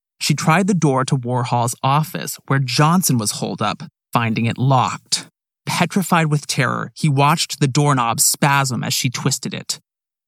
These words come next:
Thwarted again, Solanas turned around to meet the gaze of Fred Hughes, standing defenseless in the middle of the room.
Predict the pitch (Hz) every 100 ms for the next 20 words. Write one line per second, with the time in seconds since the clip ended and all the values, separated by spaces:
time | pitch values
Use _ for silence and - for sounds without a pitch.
0 | _ - - 135 123 120 117 113 160 139
1 | 117 - - 147 123 139 208 - - 196
2 | 190 135 117 117 131 127 131 - 170 127
3 | 120 120 - 131 - 127 107 131 - 127
4 | 98 62 - - - 139 131 147 165 170
5 | 139 143 139 - 180 - - 95 - -
6 | 147 131 110 107 107 113 120 110 95 92